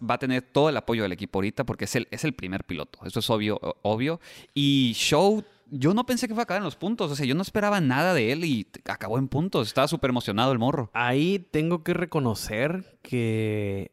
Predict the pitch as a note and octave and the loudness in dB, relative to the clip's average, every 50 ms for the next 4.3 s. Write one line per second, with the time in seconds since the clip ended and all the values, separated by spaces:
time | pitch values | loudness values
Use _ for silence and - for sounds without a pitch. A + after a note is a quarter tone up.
0 | - - A2 - - - G#2 A2+ A#2 A#2 - B2+ B2+ B2 B2+ A#2+ A#2+ C3 C3 C3 | -12 -12 -12 -8 -6 -2 0 0 0 0 0 -2 -2 -2 -4 -4 -4 -4 -4 -4
1 | C3+ B2+ - B2+ A2 G#2 - - F#2+ F#2+ F#2+ G2 G2 A2+ - A#2+ A2+ A2+ A#2+ D#3+ | -4 -4 -4 -4 -6 -4 -4 -4 -4 -4 -4 -4 -4 -2 -2 -2 -2 0 2 4
2 | E3+ F3+ G3 G3 G3 - _ - F#3+ G3+ G3+ G3+ G3+ G#3+ G#3 - - - - - | 4 4 4 4 2 -2 _ -2 0 2 2 4 2 2 0 -6 -12 -20 -20 -20
3 | _ _ _ _ _ _ _ - - - G2 G#2 G#2 G#2 G2+ G2 G2 G2 F#2+ G2 | _ _ _ _ _ _ _ -14 -8 -4 -2 -2 0 0 0 0 0 0 0 -2
4 | G2 G2 G2 F#2+ F#2 F#2 | -2 -4 -4 -6 -8 -12